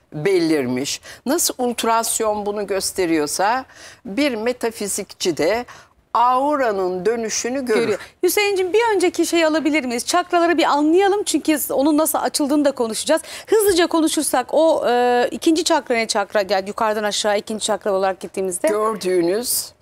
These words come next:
Speaker 2: Mor gibi olan.
Speaker 1: mor gibi olan
Speaker 2: Hı.
Speaker 1: neyi ifade ediyor?
Speaker 2: Neyi? Görmeyi
Speaker 1: Yani
Speaker 2: mi?
Speaker 1: görmeyi.
Speaker 2: Evet.
Speaker 1: Bilinçaltı.
Speaker 2: Bilinçaltı.
Speaker 1: Ve, tabii.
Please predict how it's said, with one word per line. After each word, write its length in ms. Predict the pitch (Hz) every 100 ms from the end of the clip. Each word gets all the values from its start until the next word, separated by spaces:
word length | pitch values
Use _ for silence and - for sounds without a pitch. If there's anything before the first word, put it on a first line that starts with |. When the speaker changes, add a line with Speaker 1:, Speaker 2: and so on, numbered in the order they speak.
| _ _ 240
Speaker 2:
Mor 260 | 247 247
gibi 180 | 196 196
olan. 380 | 190 185 214 247
Speaker 1:
mor 120 | 247
gibi 300 | 196 208 175
olan 400 | 156 135 175 262
Speaker 2:
Hı. 80 | 381 - -
Speaker 1:
neyi 300 | 254 285 269
ifade 540 | 220 - 175 151 135 123
ediyor? 360 | 151 196 359 427 _
Speaker 2:
Neyi? 360 | 262 262 254 349 _ _ _ -
Görmeyi 380 | 226 196 311 339
Speaker 1:
Yani 140 | 190
Speaker 2:
mi? 80 | 175
Speaker 1:
görmeyi. 600 | - 160 151 135 117 107 -
Speaker 2:
Evet. 360 | 220 190 277 160
Speaker 1:
Bilinçaltı. 920 | 208 180 175 - 135 139 - 156 196
Speaker 2:
Bilinçaltı. 680 | 214 208 190 151 160 151 156
Speaker 1:
Ve, 40 |
tabii. 120 | 110